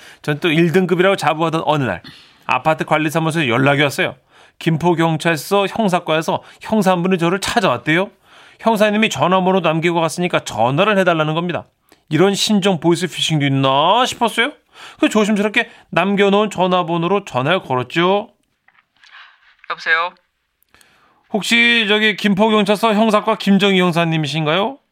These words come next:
Speaker 2: 아, 예, 맞습니다.
Speaker 1: 아, 저는 저 풍무동 사는 조용근이라는 사람입니다.
Speaker 2: 아, 예, 예. 아, 몇 가지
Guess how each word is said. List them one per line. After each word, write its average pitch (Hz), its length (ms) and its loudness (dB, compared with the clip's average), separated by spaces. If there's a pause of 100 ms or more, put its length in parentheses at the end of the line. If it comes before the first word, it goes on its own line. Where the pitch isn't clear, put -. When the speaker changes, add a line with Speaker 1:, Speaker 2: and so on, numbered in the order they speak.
(200)
Speaker 2:
아, 165 240 2
예, 170 180 -2
맞습니다. 143 640 -4 (160)
Speaker 1:
아, 185 200 2
저는 226 240 0
저 226 100 0
풍무동 233 520 2
사는 220 280 2
조용근이라는 185 840 2
사람입니다. 170 800 0 (320)
Speaker 2:
아, 226 180 6
예, 190 260 0
예. 120 120 -4 (460)
아, 165 100 -4
몇 180 200 -2
가지 202 200 0